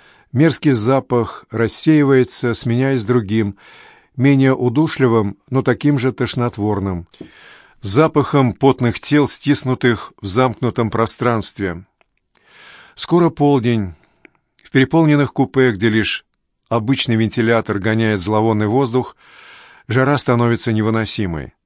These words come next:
Смита даёт попить Лолите, сама делает несколько глотков. День тянется во влажном оцепенении. Одни чистят башмаки посреди купе,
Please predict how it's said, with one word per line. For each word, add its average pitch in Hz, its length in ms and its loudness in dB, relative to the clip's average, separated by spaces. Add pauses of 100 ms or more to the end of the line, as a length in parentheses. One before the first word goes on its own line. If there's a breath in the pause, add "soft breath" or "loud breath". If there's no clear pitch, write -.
(480 soft breath)
Смита 143 720 2
даёт 123 420 0
попить 120 420 -2
Лолите, 107 760 -4 (100)
сама 127 320 -2
делает 123 320 0
несколько 117 480 -4
глотков. 98 680 -6 (1300 loud breath)
День 160 260 4
тянется 156 560 2
во 131 140 2
влажном 143 480 0
оцепенении. 110 840 -2 (760 soft breath)
Одни 123 320 0
чистят 143 360 0
башмаки 117 540 -2
посреди 110 460 -2
купе, 120 540 -2